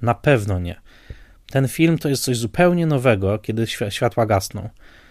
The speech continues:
Spójrz, ile akcji, te błyskające światła, ci turyści, którzy robią zdjęcia. Henry,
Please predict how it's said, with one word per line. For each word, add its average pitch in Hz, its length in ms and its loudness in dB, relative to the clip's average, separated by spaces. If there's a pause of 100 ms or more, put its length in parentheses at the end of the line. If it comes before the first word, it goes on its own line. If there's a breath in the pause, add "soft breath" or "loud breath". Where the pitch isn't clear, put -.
(140 soft breath)
Spójrz, - 640 2
ile 113 180 -2
akcji, - 480 -4 (180)
te 98 260 -2
błyskające 113 680 -2
światła, - 460 -2 (400 soft breath)
ci 104 140 -10
turyści, - 640 2
którzy 104 260 -4
robią 107 240 0
zdjęcia. 107 500 -2 (640 soft breath)
Henry, 151 320 2